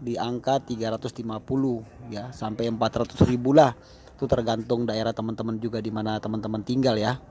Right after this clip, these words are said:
di kota mana gitu, teman-teman. Kurang lebih segitu harganya. Dan, eh, yang nomor satu ini ya, yang saya ganti. Ini tanpa alat, teman-teman. Jadi sekali lagi hanya pakai feeling montir saja, teman-teman ya.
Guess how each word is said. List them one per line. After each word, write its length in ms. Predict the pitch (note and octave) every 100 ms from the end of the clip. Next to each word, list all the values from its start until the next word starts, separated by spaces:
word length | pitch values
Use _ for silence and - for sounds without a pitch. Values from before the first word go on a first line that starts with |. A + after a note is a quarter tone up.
| - - - - -
di 60 | -
kota 320 | G#2+ - G#2+
mana 480 | G#2 G#2+ B2+ C3+ B2+
gitu, 220 | G#2+ G2+ F#2+
teman-teman. 640 | G2 G2 G#2 A2+ C#3 D3+ E3 - - - - A#2+
Kurang 160 | A2+
lebih 240 | A2+ A2 D3
segitu 380 | - A#2 - A2+
harganya. 720 | G#2 G2+ G#2+ A#2+ G2+ F#2 - - - - - - - - - - - -
Dan, 560 | C3 C#3 D3+ D3+ D#3 D3+
eh, 920 | - C#3+ C#3 C#3 C3+ C3+ C3 B2+ B2 A#2+ - -
yang 100 | C#3
nomor 240 | C#3+ C3+ C3
satu 320 | C3+ B2+ E3
ini 320 | D#3+ D#3+ C#3+
ya, 160 | A#2+ C3 -
yang 320 | A#2 B2 D3
saya 240 | - A2 A#2+
ganti. 500 | A2 G#2 C3+ A2+ F#2+
Ini 240 | F2+ C3
tanpa 400 | C#3 C3 A#2+ - B2
alat, 160 | D3 C#3+
teman-teman. 560 | B2 B2 B2+ B2+ A2
Jadi 140 | A2 C3
sekali 240 | - A#2
lagi 320 | A#2 A#2 C3+ D3+
hanya 240 | B2+ B2+
pakai 180 | B2 B2
feeling 320 | A#2+ B2+ B2
montir 320 | A#2+ A#2+ B2 A#2+
saja, 320 | C3+ C3+ B2+
teman-teman 480 | A2+ A2 G#2 G#2+ A2
ya. 240 | C3